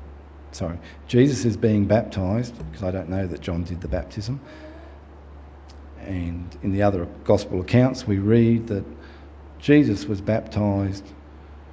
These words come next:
and at that time a dove came down and rested on him. John saw that.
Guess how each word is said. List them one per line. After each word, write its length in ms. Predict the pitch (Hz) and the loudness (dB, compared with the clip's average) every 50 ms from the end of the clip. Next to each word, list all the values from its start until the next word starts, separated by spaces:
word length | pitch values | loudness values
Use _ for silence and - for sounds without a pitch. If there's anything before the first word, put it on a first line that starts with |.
| - - - - - - - | -20 -20 -20 -18 -18 -14 -8
and 480 | 110 104 98 95 92 92 90 92 90 - - - - - - - | -6 -4 -4 -2 -4 -4 -4 -6 -8 -10 -12 -16 -18 -18 -12 -8
at 180 | - 104 - - | -6 -6 -4 -2
that 200 | 107 98 - - | -2 -2 -2 -4
time 400 | - - 101 101 95 92 95 92 | -8 -6 -4 -4 -2 -2 -2 -2
a 80 | 90 90 | -4 -2
dove 300 | - 101 101 104 104 - | -2 0 0 0 -2 -4
came 300 | - 95 95 95 95 92 | -4 -4 -2 -2 -2 -2
down 200 | 92 92 92 92 | -2 -2 -2 -2
and 220 | 90 90 90 92 | -2 -2 -4 -4
rested 340 | 92 90 - - - 104 92 | -4 -6 -8 -8 -8 -6 -4
on 140 | 90 87 90 | -4 -4 -4
him. 180 | 87 90 95 - - - - - - - - - - - - - - - - - - - | -4 -6 -8 -10 -12 -16 -18 -18 -18 -20 -20 -20 -20 -20 -20 -20 -20 -20 -20 -20 -20 -12
John 280 | - - 117 120 123 120 | -4 0 2 4 4 4
saw 320 | 101 - - 104 98 98 92 | 2 0 -2 -2 0 0 0
that. 240 | 92 92 98 101 | 0 0 -2 -2